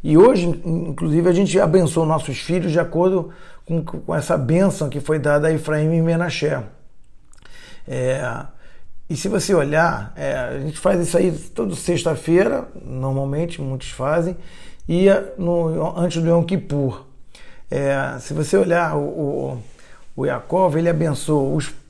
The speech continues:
os filhos, mas ele abençoa os netos. Normalmente, os patriarcas, eles abençoam normalmente os filhos, né? Mas e-, ele, o Ya-,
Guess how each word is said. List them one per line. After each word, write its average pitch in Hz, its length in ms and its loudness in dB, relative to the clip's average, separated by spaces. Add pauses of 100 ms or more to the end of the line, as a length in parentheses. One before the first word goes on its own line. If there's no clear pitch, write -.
os - 140 -6
filhos, 175 320 0
mas 175 180 4
ele 190 100 6
abençoa 190 440 2
os 170 100 2
netos. 156 560 -2 (560)
Normalmente, 196 460 2
os 135 80 -4
patriarcas, 160 560 4
eles 156 120 2
abençoam 160 640 0 (160)
normalmente 143 380 -2
os 202 100 0
filhos, 139 420 0
né? 143 300 -4 (480)
Mas 143 240 0
e-, 190 240 8
ele, 185 480 2 (180)
o 143 120 -2
Ya-, 123 180 -4